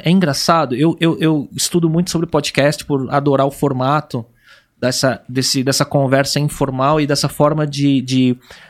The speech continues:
é, de comunicar de uma forma não fo-, não, não scriptada, né? Sem pauta e tudo mais.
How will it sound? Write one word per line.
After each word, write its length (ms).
é, 320
de 160
comunicar 680
de 100
uma 140
forma 640
não 200
fo-, 260
não, 260
não 380
scriptada, 680
né? 240
Sem 180
pauta 520
e 20
tudo 180
mais. 380